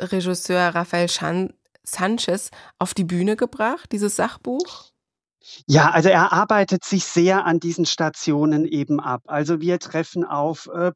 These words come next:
Speaker 2: b-, äh, ein Ensemble, das mal Burschenschaften, äh, spielen muss,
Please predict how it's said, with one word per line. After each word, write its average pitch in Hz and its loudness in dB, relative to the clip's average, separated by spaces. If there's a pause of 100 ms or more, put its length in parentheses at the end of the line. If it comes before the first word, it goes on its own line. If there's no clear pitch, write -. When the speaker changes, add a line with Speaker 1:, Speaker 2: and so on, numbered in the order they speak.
Speaker 2:
b-, 170 -18 (120)
äh, - -10 (140)
ein 180 2
Ensemble, 180 0
das 156 -4
mal 160 0 (340)
Burschenschaften, 160 0
äh, 160 -4
spielen 156 0
muss, 151 -2